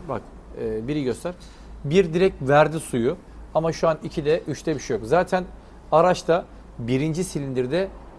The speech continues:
tekleme arızası veriyordu. E, siboplar aşırı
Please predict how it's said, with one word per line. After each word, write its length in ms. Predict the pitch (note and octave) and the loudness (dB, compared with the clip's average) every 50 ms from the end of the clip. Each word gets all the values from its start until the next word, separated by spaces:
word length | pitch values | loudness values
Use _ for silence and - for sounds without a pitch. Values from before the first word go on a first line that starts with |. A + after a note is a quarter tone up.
| - - | -14 -4
tekleme 500 | - E3 E3 D#3+ E3 D#3 C#3+ D#3 F3+ F3+ - | 0 0 0 0 0 -2 -2 -2 -2 -2 2
arızası 540 | D3 C#3+ C#3+ C#3+ C#3+ C#3+ D3 C#3 - - D3+ | 4 4 4 4 2 0 -2 -4 -4 -2 0
veriyordu. 440 | C3+ A#2+ A2 G#2 G2+ G#2 D#3+ G3+ A3 - - - - - - - - | 0 0 0 0 -2 -2 -2 -4 -4 -8 -14 -18 -18 -18 -12 -6 -2
E, 240 | A#2 A#2 A2+ A2+ | 0 2 2 0
siboplar 600 | A2+ - - - F3+ F3 F3 F3 E3 E3 F3 F#3+ - - - - - - - - | 0 -2 -2 -2 0 2 0 0 2 0 0 0 -2 -6 -20 -20 -20 -18 -6 -4
aşırı 500 | C3+ C3+ - - - D#3+ E3+ F#3+ G3 G3 | -2 -2 0 0 0 2 2 2 2 0